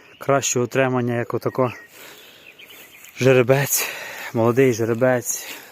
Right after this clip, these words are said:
з кобилою чи з лошицю. Ну, в моєму випадку вони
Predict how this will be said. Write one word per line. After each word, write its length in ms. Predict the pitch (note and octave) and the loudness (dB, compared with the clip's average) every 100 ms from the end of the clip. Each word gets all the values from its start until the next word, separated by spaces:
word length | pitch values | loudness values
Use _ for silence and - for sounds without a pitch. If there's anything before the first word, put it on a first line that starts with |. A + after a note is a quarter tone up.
| A2+ | -10
з 380 | G#2 B2 A#2 - - - _ _ _ - - - - - - - _ - - | -4 0 -2 -4 -16 -20 _ _ _ -20 -20 -20 -20 -20 -20 -20 _ -20 -8
кобилою 640 | A2+ B2+ C#3 C3+ B2+ C3 - - - - - - | 0 4 4 4 2 2 -2 -20 -20 -20 -20 -20
чи 160 | - A2 | -8 -6
з 80 | G2+ | -2
лошицю. 720 | G#2+ A2+ - C#3 B2+ - B2 - - - - - - C3+ | -2 0 2 2 0 -2 -8 -10 -20 -20 -20 -20 -10 -2
Ну, 180 | C3+ | 0
в 100 | C#3 - - | 0 -4 -6
моєму 280 | C#3+ D3 C#3+ | 0 2 4
випадку 540 | C#3 C3 C#3+ C3 - | 2 2 2 2 2
вони 260 | C3+ C#3 | 2 4